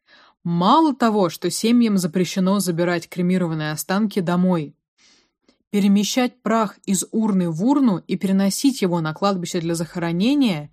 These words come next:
имеют право только распорядители похорон. Более того, закон требует захоранивать весь прах.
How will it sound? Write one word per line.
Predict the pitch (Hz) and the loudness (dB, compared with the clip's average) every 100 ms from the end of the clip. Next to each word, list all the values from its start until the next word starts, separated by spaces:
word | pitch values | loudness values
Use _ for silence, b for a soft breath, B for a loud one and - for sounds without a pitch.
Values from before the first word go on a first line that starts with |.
| B B | B B
имеют | 185 190 196 202 | 0 4 4 0
право | - 202 247 214 185 _ - | -4 -2 0 -2 -6 _ -4
только | 226 294 285 196 | 0 2 0 0
распорядители | 175 - - 180 165 233 254 226 | -2 -2 -2 -2 0 0 0 0
похорон. | 202 202 226 233 180 139 - _ _ _ _ b b | -2 -2 0 2 0 -4 -14 _ _ _ _ b b
Более | 151 160 269 339 285 | -4 4 6 6 4
того, | - 185 156 147 165 - | 2 0 0 -6 -8 -6
закон | 165 180 - 262 269 | -2 -2 0 2 2
требует | 254 175 190 233 196 180 165 | 0 0 2 2 2 0 0
захоранивать | 165 - 175 202 254 208 170 | -4 -4 -2 0 0 0 -4
весь | 160 151 185 240 - | -6 0 0 0 -4
прах. | - 254 196 - - | 0 2 2 0 -20